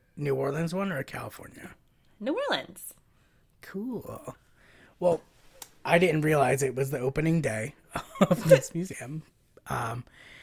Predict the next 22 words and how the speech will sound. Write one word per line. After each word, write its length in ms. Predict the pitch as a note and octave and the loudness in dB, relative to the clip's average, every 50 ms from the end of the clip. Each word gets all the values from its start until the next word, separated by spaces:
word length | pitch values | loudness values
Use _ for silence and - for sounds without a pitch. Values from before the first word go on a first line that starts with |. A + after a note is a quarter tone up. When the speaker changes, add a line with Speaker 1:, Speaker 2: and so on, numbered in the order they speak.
| - - - - _ _ _ | -20 -20 -20 -20 _ _ _
Speaker 1:
so 600 | - - - E3+ D#3+ D3+ D3+ D3 D3 C#3+ D3 E3+ - - | -2 2 4 4 6 4 4 2 0 -2 -4 -8 -8 -6
that 200 | G3 F#3+ A3+ A#3 | -4 -4 -2 -2
was 200 | G#3+ F3 - - | -4 -4 -6 -8
pretty 320 | _ - - C#3+ B2+ C3 | _ -10 -10 -8 -8 -10
cool, 320 | - - - B2 A#2+ A2 A#2 - | -10 -10 -8 -8 -8 -8 -6 -2
but 420 | - F3 E3 C#3 G#2 - - - - - - - - - _ _ _ _ _ _ _ _ _ _ _ _ - - | 0 2 2 2 0 -4 -8 -12 -14 -14 -18 -20 -20 -20 _ _ _ _ _ _ _ _ _ _ _ _ -8 -4
I'm 140 | C#3+ C#3+ | -4 -2
sure 220 | - - D#3+ D3+ D3 | -2 -2 0 0 0
you 160 | C#3 B2+ B2+ | -2 -2 -4
saw 400 | - - - A#2+ A2+ A2 A#2 A#2+ - - | -4 -2 -2 -2 -2 -2 -2 -4 -4 -6
when 200 | D3+ C#3 B2+ B2+ | -6 -4 -4 -4
you 80 | B2 | -4
were 140 | B2 B2+ A#2+ | -4 -4 -4
there, 340 | A2+ B2+ A#2 A2+ A2+ B2 - - - - - - - - | -4 -4 -4 -4 -4 -4 -6 -8 -14 -20 -20 -20 -14 -2
there's, 240 | - D#3 C#3+ B2+ B2 | 2 2 2 2 2
like, 200 | C#3 C3 B2 - - | 0 -2 -2 -4 -4
this 200 | B2+ - - D3 | -4 -4 -2 -2
little 280 | D3 C3+ B2 A#2 G#2+ | 0 0 0 0 -2
room 440 | A2 B2 A#2 A#2+ B2 C3 C#3 C#3 C3+ - - - - _ _ - | -4 -4 -2 -2 -2 -2 -2 -4 -6 -10 -16 -20 -20 _ _ -10
where 200 | C3 C3 B2+ B2 | -6 -4 -4 -4
they 160 | A2 A2 G#2+ | -4 -6 -8
play, 580 | - - - C#3+ B2+ A#2+ A#2+ A#2+ A#2 A#2+ B2+ - | -8 -6 -4 -4 -2 -2 -2 -4 -4 -6 -8 -10